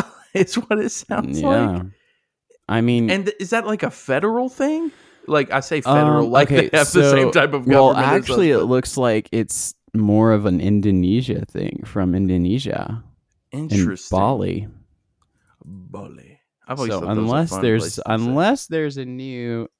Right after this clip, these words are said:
Speaker 2: like, unless I'm completely looking up.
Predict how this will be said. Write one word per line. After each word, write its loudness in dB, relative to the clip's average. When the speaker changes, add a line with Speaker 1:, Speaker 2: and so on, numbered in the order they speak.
Speaker 2:
like, -6
unless -6
I'm -2
completely -2
looking -2
up. -6